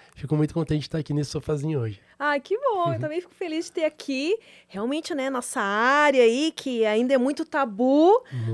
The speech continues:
Speaker 2: mas que
Speaker 1: Muitíssimo.
Speaker 2: estamos aqui lutando pra desfazer, né, ou desmistificar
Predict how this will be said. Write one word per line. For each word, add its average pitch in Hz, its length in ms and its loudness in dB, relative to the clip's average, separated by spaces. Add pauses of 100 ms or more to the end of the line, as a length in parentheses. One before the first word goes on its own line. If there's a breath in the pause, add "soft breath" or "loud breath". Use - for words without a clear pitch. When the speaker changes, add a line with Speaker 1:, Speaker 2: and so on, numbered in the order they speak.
Speaker 2:
mas 294 220 -2
que - 80 -2
Speaker 1:
Muitíssimo. 330 40 0
Speaker 2:
estamos 320 480 0
aqui 359 260 -4
lutando 339 600 2
pra 427 240 -4 (880 soft breath)
desfazer, 330 760 2
né, 320 560 2
ou 214 180 0
desmistificar 285 1120 -2